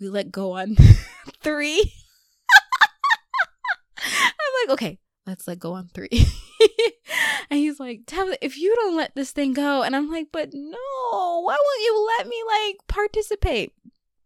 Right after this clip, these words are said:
I don't know, guys. I have a problem. And I feel like I'm not alone, right? There are a lot of things that we just kinda wanna know about.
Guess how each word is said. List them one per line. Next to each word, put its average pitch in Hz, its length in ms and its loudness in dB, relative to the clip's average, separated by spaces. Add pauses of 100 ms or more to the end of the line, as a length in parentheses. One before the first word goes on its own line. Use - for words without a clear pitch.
(240)
I 330 60 -4
don't 330 220 -4
know, 170 320 -10
guys. - 440 -20
I - 40 -12
have 302 200 -10
a 302 80 -8
problem. 208 500 -6
And 247 160 -4
I 302 300 0
feel 269 320 -8
like 214 300 -6
I'm 233 260 -2
not 240 180 -4
alone, 170 580 -8
right? 196 380 -4
There 277 160 -2
are 247 120 0
a 202 40 -2
lot 214 320 -4
of 254 140 -8
things 240 320 -6
that 214 120 -6
we 226 60 -10
just 247 220 -14
kinda 247 300 -6
wanna 226 340 -8
know 185 340 -6
about. 196 580 -6